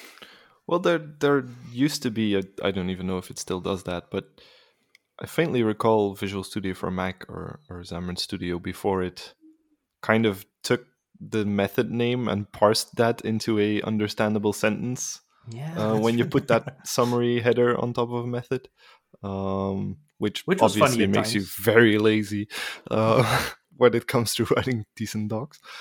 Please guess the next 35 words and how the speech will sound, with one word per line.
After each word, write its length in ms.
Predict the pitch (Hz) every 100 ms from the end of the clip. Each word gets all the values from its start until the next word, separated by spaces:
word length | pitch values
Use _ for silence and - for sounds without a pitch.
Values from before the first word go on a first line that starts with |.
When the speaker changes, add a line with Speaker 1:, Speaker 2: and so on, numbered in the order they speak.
| - -
Speaker 1:
Um, 720 | - 110 117 117 117 113 117 110 _ _
but 140 | - 123
Speaker 2:
Because 220 | 135 160 131
Speaker 1:
yeah, 60 |
Speaker 2:
I, 60 | 135
I 20 |
Speaker 1:
it 40 | 147
Speaker 2:
think 140 | -
it 80 | 180
Speaker 1:
does. 200 | 147 151
Speaker 2:
also 160 | 139 - - -
tried 260 | 143 123 120
to 240 | 120 117 139 156 - 135 -
translate 460 | 131 117 120 117
things 220 | 127 117
from 240 | - 113 107
singular 480 | - 131 120 117 113
to 160 | 113
plural 520 | 98 131 127 139 151
and 120 | 147 147
that 140 | 147
kind 120 | 170
of 60 | 147
stuff, 300 | - - 139
and 320 | 113 113 110 - -
horribly 440 | 104 127 107 107
failed 420 | 98 104 101 107 107
in 140 | 110
some 260 | 117 113 123
instances, 520 | 117 - 123 - 120
of 120 | 127
course. 220 | - 151 -
But 320 | 107 - - 135 -
Speaker 1:
<laughs> 140 | - -
Yeah, 300 | 110 104